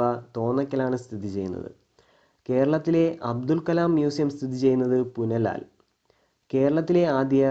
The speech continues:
ശിശു സൗഹൃദ പോലീസ് സ്റ്റേഷൻ ഫോർട്ട് പോലീസ് സ്റ്റേഷനും ആദ്യ സൈബർ ക്രൈം പോലീസ് സ്റ്റേഷൻ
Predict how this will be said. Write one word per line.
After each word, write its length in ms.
ശിശു 320
സൗഹൃദ 500
പോലീസ് 360
സ്റ്റേഷൻ 360
ഫോർട്ട് 420
പോലീസ് 340
സ്റ്റേഷനും 440
ആദ്യ 480
സൈബർ 520
ക്രൈം 320
പോലീസ് 320
സ്റ്റേഷൻ 380